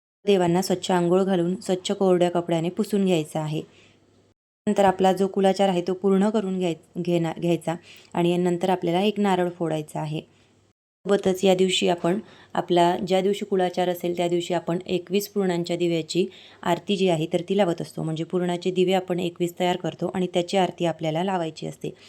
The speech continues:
तर तुमच्याकडे अष्टमीला करत असतील तर अष्टमीला तुम्ही ही आ-, नव-, आरती करा किंवा मग नवमीला करत असतील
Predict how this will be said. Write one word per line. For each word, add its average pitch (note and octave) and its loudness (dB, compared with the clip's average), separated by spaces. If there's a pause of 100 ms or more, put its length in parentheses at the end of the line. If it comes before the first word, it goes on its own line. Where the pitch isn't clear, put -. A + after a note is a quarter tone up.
(200)
तर F3 2
तुमच्याकडे F3 -2
अष्टमीला F3+ -2
करत F3+ -2
असतील F#3 -4
तर F#3+ -2
अष्टमीला F#3 -2
तुम्ही F#3 -2
ही F#3 -2
आ-, F3+ -6
नव-, F3 -4
आरती F3 -4
करा F3+ -2
किंवा F3+ -4
मग E3+ -4
नवमीला F#3 0
करत D#3+ -8
असतील F3+ -2